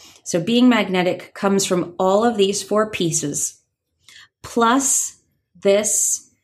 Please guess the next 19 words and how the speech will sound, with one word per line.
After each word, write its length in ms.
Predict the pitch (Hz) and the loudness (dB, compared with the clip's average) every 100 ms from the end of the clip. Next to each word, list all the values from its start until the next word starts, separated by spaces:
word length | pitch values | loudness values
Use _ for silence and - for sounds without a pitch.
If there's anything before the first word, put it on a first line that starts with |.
| _ _ _ _ _ | _ _ _ _ _
this 200 | 202 202 | -2 0
is 80 | 208 | -4
part 240 | - 202 | -2 2
of 80 | 185 | 4
that 200 | 180 175 | 4 2
mystical 460 | 165 160 175 165 165 | 0 -2 -4 -6 -6
element. 500 | 156 147 139 135 - | -4 -4 -4 -6 -4
This 220 | 190 185 | -2 -2
is 80 | 196 | -4
part 240 | - 180 | -2 0
of 80 | 175 | 2
that 140 | 170 170 | 2 0
emotional 520 | 175 175 165 165 156 | 0 0 0 -2 -2
element. 520 | 156 143 139 135 - | -2 -2 -2 -4 -4
This 240 | - 180 - | -2 -2 -2
is 640 | 190 170 165 165 151 - _ _ _ _ _ _ _ - | 0 2 4 4 0 -6 _ _ _ _ _ _ _ -4
that 260 | 180 160 | -2 -2
intangible 760 | 208 202 - 190 190 196 196 196 | 0 -2 -2 -2 0 2 2 0
thing 540 | 190 185 170 165 156 | 0 0 0 -2 -4